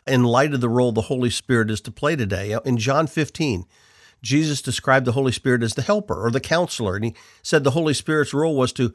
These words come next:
testify about me. And then he became more specific in the next chapter. He says in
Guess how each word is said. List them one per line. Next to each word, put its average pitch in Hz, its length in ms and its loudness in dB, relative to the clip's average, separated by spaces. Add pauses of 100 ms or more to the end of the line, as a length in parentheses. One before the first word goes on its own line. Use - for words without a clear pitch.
(160)
testify 170 560 -2
about 131 400 2
me. 160 360 -2 (420)
And 156 160 2
then 202 60 6
he 208 60 6
became 170 300 0
more 180 240 4
specific 123 500 -2
in 127 100 2
the 131 60 2
next 135 280 0
chapter. - 480 -4
He 123 160 -2
says 143 280 0
in 123 220 0